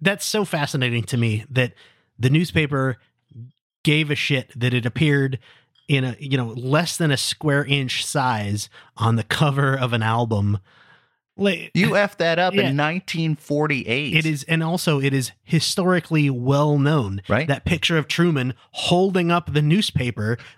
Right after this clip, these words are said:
Speaker 1: that says Dewey defeats Truman. Like,
Speaker 2: "Hey, Chicago,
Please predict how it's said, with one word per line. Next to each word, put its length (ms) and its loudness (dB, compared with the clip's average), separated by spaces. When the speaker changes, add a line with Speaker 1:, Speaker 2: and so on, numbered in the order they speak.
Speaker 1:
that 120 2
says 480 0
Dewey 400 2
defeats 480 0
Truman. 520 0
Like, 460 0
Speaker 2:
"Hey, 200 0
Chicago, 800 0